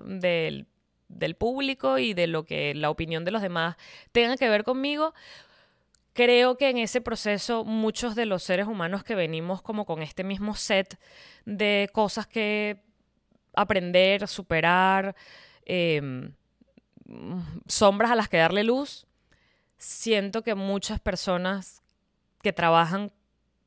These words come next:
frente al público o, con, o, o de-, o que dependen de la aprobación del público, terminan muy mal,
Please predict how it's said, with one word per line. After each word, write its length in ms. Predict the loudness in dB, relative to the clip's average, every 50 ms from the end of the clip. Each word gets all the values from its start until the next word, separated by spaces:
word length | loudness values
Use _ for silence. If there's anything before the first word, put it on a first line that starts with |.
| _ _ _ _ _
frente 840 | -20 -8 -2 0 2 4 4 2 0 -2 -2 -2 0 0 0 0 -2
al 220 | -2 -4 -4 -4 -6
público 760 | -4 -4 -2 -2 0 0 -2 -2 -2 -2 -2 -2 -2 -2 -4 -8 -8
o, 200 | -8 -8 -8 -6
con, 380 | -6 -6 -6 -6 -8 -8 -8 -6
o, 160 | -8 -8 -8 _ _ _ _
o 300 | -12 -10 -8 -6 -6 -6
de-, 260 | -4 -2 -2 -2 -2 -4 -8 -6
o 140 | -6 -4 -2
que 120 | -2 -2
dependen 460 | 0 0 0 0 0 0 -2 -4 -4 -2
de 80 | -2
la 60 | -2
aprobación 480 | -4 -4 -4 -4 -4 -4 -6 -6 -6 -4
del 120 | -4 -4 -4
público, 560 | -4 -4 -4 -4 -4 -4 -6 -6 -6 -8 -8 -10 -20 -20 -20 -20 -20 -20 -20 -20 _ _ _ _ _ _ _ _
terminan 760 | 0 0 0 0 0 -2 -2 -2 -2 -2 -2 -2 -4 -6 -10 -14 _ _ _ -6
muy 240 | -4 -2 -2 -2 -2
mal, 420 | -2 -2 -2 -2 -4 -4 -8 -10